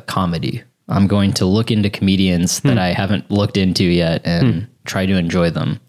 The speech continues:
Speaker 2: Interesting.
Speaker 1: With no cynicism, just like my astrology chart said.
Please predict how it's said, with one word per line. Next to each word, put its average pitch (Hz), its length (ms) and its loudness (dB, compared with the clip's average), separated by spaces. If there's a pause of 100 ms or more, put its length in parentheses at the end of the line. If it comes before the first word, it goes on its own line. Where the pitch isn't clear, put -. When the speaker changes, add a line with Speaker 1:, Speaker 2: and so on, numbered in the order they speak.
Speaker 2:
Interesting. 110 320 0
Speaker 1:
With 107 160 0
no 110 200 2
cynicism, 101 720 -2 (200)
just 101 200 -4
like 90 160 -2
my 90 320 0 (560)
astrology 85 500 0
chart 80 260 -2
said. - 300 -4